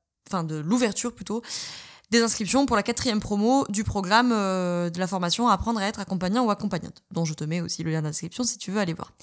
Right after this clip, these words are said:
Ça fait une semaine que je procrastine le truc, hein, sachant que je suis pas du genre à procrastiner. Et là, cet après-midi, euh, je me dis, ok, genre, il faut que je le fasse. Genre, là, cet après-midi, j'ai le temps de faire ça, euh, il faut que j'écrive le mail.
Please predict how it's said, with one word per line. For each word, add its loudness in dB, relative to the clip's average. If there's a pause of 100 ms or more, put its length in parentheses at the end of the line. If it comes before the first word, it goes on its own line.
(640)
Ça 4
fait 0
une 4
semaine 2 (400)
que -8
je -4
procrastine -6
le -2
truc, -4
hein, 0
sachant -2
que -2
je -2
suis -6
pas -2
du -4
genre 0
à -4
procrastiner. -6
Et 2
là, 10
cet 2
après-midi, 2
euh, 2 (160)
je -20
me -6
dis, -2
ok, 0 (180)
genre, 2
il -6
faut 4
que 2
je 2
le 2
fasse. 0
Genre, -4
là, 6
cet 0
après-midi, 2
j'ai 2
le -4
temps 2
de -2
faire -4
ça, 6
euh, -2
il -6
faut 0
que 0
j'écrive -2
le -4
mail. -4